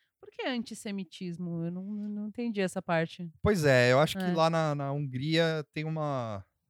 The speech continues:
Speaker 1: Pessoal,
Speaker 2: É, o pessoal é
Speaker 1: tem um
Speaker 2: meio,
Speaker 1: movimento
Speaker 2: tem um movimento ju-,
Speaker 1: antijudeu, assim.
Speaker 2: antijudeu, assim,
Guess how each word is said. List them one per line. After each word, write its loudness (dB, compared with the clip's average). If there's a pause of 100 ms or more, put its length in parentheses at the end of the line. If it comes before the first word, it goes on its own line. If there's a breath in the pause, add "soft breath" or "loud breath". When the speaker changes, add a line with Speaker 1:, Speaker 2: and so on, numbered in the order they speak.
(280)
Speaker 1:
Pessoal, -2
Speaker 2:
É, -6
o -8
pessoal -12
é -6
Speaker 1:
tem -4
um -2
Speaker 2:
meio, -2
Speaker 1:
movimento 0
Speaker 2:
tem 0
um 6
movimento 6 (300)
ju-, 6
Speaker 1:
antijudeu, 6
assim. 2
Speaker 2:
antijudeu, 0
assim, -10